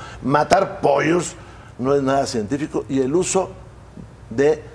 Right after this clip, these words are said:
esta imagen de la muerte, ¿cuál científico? Son hechiceros. Son hechiceros, es lo que son. Confunden la química con la alquimia. Mataron trescientas mil personas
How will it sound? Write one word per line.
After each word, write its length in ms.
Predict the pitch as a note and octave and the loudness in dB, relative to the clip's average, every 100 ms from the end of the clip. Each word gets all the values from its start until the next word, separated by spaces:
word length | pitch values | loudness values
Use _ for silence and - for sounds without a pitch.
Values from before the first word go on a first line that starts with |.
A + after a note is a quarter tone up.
| - - - | -18 -18 -8
esta 280 | - B2 D3 | -6 -2 0
imagen 520 | B2+ B2 C3+ - A2+ | 0 0 -2 -2 -2
de 140 | A2+ C3+ | 2 2
la 140 | C3+ | 2
muerte, 440 | A2 A#2 G#2 - G#2+ - - - - - - - - | 0 -2 -4 -6 -8 -10 -18 -16 -18 -18 -18 -16 0
¿cuál 160 | G#3+ | 0
científico? 560 | - F#3 - F3+ - C#3 | 2 0 2 0 0 -2
Son 240 | F3 G3+ | 2 2
hechiceros. 840 | G#3 - A2 D3+ G3 G#3 A#2 - - - - - - - | 2 0 2 4 6 6 4 -2 -10 -14 -16 -16 -18 -10
Son 260 | - G3 | 2 4
hechiceros, 640 | D4 D4 C3 - G3+ A3 C4 | 6 4 2 4 6 6 4
es 100 | C4 | 2
lo 120 | - | 2
que 120 | C#3+ | 2
son. 200 | - F3+ | 2 2
Confunden 480 | - D3 F3+ G#3 F#3+ | 2 2 4 4 4
la 180 | D#3 - | 2 2
química 480 | G3+ A3 A3+ G#3+ - - - - - - | 2 2 4 4 2 -6 -18 -18 -18 -4
con 180 | D3 D3 | 0 4
la 60 | C#3+ | 2
alquimia. 600 | C3 G3+ A3 G#3 E3 - - - - | 2 0 4 4 2 -2 -14 -16 -2
Mataron 580 | D3 F3 F#3 G3+ G3+ - | 2 4 8 8 8 6
trescientas 680 | D#3 C#3+ C#3+ C#3+ B2+ B2+ B2+ | 6 6 6 2 6 6 6
mil 260 | D3+ E3+ | 6 4
personas 500 | - D3 D#3 C3 - | 6 6 6 4 2